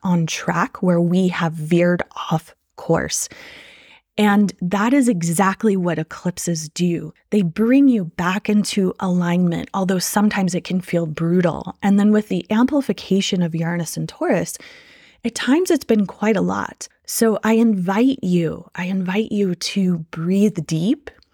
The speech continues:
and to settle more into your physical body, because we are in this frequency of the sun being in Taurus, and we are about to have Jupiter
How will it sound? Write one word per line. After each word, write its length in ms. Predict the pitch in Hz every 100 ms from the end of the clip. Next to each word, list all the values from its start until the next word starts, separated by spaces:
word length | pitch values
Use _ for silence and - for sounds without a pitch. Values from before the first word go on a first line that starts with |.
| _
and 200 | 190 190
to 120 | -
settle 480 | 202 - 214 220 214
more 440 | 202 190 202 214 202
into 400 | 202 185 - 185
your 180 | 180
physical 760 | 165 - - 202 175 185 185 175
body, 640 | 160 165 156 - - 202 -
because 360 | - 214 185
we 160 | 208 208 -
are 320 | 202 208 220
in 160 | 196
this 220 | 185 - -
frequency 760 | - 180 - 170 - 170 -
of 280 | - 170 - -
the 80 | 175
sun 480 | - - 233 226
being 320 | 220 208 202 190
in 140 | 190
Taurus, 840 | - - 196 185 180 165 - - -
and 640 | 190 180 175 175 175 165 - _
we 220 | 190 202
are 160 | 208 196
about 240 | 185 170
to 100 | -
have 440 | 180 - 180 170 - 170
Jupiter 800 | - 190 190 202 190 180 175